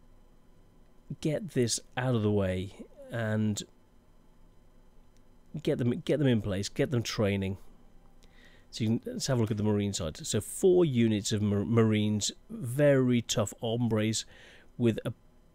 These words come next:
thirty percent attack in marshes, rivers, forty,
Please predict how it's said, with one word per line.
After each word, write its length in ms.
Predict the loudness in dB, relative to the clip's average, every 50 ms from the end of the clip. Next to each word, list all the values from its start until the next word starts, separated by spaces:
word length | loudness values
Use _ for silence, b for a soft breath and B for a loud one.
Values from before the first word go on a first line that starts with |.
| _ -6
thirty 260 | 2 4 6 6 6
percent 360 | 4 -2 0 0 0 0 0
attack 640 | -2 -6 -6 -6 -4 -4 -4 -4 -6 -8 -16 -18 -18 -20 _ _ _ _ _ _ _ -4
in 180 | -2 0 2
marshes, 720 | 2 2 2 0 0 -2 -2 -4 -4 -4 -4 -6 -6 -8 -14 -20 -20 -20 -20 -20 -12
rivers, 600 | -6 -2 0 2 2 2 2 0 0 -2 -4 -8 -10 _ _ _ -16 -10
forty, 540 | -4 -2 0 0 0 -2 -2 -4 -6 -6